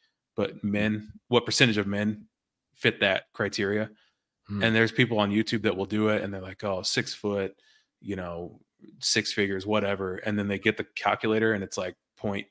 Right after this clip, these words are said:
Speaker 1: oh two percent of men.
Speaker 2: Yeah, make
Speaker 1: So
Speaker 2: those
Speaker 1: it's a
Speaker 2: things.
Speaker 1: real, it's a real issue. Like, eighty percent of women are fighting for, like, twenty percent of, of men because they're
Speaker 2: What the
Speaker 1: stan-, they have the,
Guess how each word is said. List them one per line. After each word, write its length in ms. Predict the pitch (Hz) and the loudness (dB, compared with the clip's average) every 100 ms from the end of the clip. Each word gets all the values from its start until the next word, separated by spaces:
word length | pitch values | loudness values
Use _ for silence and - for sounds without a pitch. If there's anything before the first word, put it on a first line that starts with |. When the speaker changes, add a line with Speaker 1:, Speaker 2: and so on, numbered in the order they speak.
| - | -4
Speaker 1:
oh 140 | 101 98 | -2 -2
two 220 | - 95 | -4 -4
percent 340 | 107 - 92 | -4 -6 -6
of 80 | 95 | -8
men. 280 | 95 92 90 - _ _ _ _ - | -8 -8 -10 -16 _ _ _ _ -8
Speaker 2:
Yeah, 300 | 92 87 87 _ | -2 -2 -4 _
make 180 | 87 87 | -10 -6
Speaker 1:
So 120 | - | -2
Speaker 2:
those 100 | 80 | 2
Speaker 1:
it's 100 | 131 | 4
a 40 | |
Speaker 2:
things. 60 | 143 | 8
Speaker 1:
real, 180 | 190 190 | 8 8
it's 180 | 156 165 | 6 6
a 40 | |
real 200 | 143 165 | 8 10
issue. 300 | 117 143 110 | 8 6 2
Like, 240 | 92 92 - _ - | 0 -2 -6 _ 2
eighty 200 | 120 127 | 4 4
percent 400 | - 110 117 110 | 0 -2 0 -2
of 240 | 98 95 - _ _ _ - | -2 -8 -18 _ _ _ 0
women 440 | 110 113 95 92 | 2 4 2 -2
are 200 | 95 98 | -4 -4
fighting 500 | 95 - 107 107 101 92 | -4 4 6 6 2 -4
for, 180 | 107 | -6
like, 200 | 98 90 - | -4 -6 -10
twenty 300 | - 107 104 | -6 -2 -2
percent 400 | 104 98 107 95 | -2 -4 -4 -6
of, 160 | 90 87 - - _ - | -10 -14 -20 -20 _ -6
of 160 | 95 | -6
men 360 | 95 95 87 90 _ | -6 -8 -8 -16 _
because 240 | 107 120 110 | 0 0 2
they're 80 | |
Speaker 2:
What 40 | 101 | 0
the 40 | |
Speaker 1:
stan-, 260 | - 107 104 | 0 0 2
they 120 | 104 | 2
have 180 | 107 95 | 2 0
the, 220 | 98 95 | -4 -6